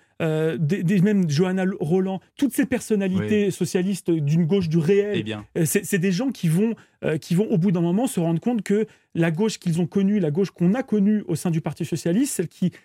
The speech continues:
Speaker 1: qui était aux responsabilités, qui n'était pas dans une opposition systématique,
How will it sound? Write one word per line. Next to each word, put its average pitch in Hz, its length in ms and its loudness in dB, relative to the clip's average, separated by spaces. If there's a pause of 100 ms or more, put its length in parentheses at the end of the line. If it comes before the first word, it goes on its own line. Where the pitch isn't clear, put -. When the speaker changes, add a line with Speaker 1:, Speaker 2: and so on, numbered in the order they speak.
(140)
Speaker 1:
qui - 180 0
était 208 380 0
aux 226 100 2
responsabilités, 185 720 0
qui 165 120 -4
n'était 151 120 0
pas 185 120 -2
dans 165 80 -2
une 165 120 0
opposition 170 400 -2
systématique, 156 640 -4